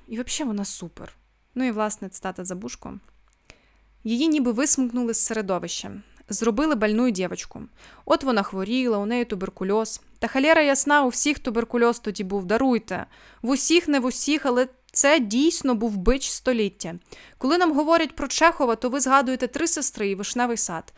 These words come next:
а не те, що у Чехова був туберкульоз. У нього також був туберкульоз. Цікаві нам люди тим,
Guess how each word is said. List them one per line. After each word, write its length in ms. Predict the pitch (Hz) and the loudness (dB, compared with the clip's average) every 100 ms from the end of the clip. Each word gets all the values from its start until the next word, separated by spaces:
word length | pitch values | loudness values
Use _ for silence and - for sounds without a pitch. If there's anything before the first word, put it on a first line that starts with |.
| - - | -20 2
а 140 | 220 | 4
не 100 | 220 | 4
те, 260 | 208 202 262 | 2 2 2
що 240 | - 226 | 0 -4
у 40 | 196 | -2
Чехова 420 | - 208 214 190 | -2 -4 -4 -6
був 200 | 185 190 | -8 -10
туберкульоз. 760 | 190 180 180 190 180 - - - - - _ - | -8 -8 -8 -6 -6 -6 -8 -10 -20 -20 _ -2
У 80 | 269 | 4
нього 240 | 359 370 | 4 4
також 380 | 370 349 254 185 | 0 2 2 2
був 200 | 185 - | -4 -8
туберкульоз. 800 | 185 180 - 185 170 170 - - _ _ _ - | -8 -10 -10 -8 -8 -6 -10 -14 _ _ _ -2
Цікаві 440 | 254 - 285 269 | 0 6 6 6
нам 220 | 247 240 | 2 2
люди 280 | 233 247 214 | 2 2 0
тим, 540 | 214 - 269 285 349 | -2 2 4 6 4